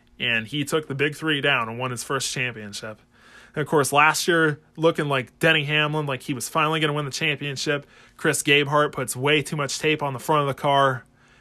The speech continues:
overheats the engine, and Kyle Busch is there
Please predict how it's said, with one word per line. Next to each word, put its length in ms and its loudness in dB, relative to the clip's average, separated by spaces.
overheats 480 2
the 160 -2
engine, 480 -2
and 200 -8
Kyle 300 4
Busch 380 0
is 220 -6
there 440 0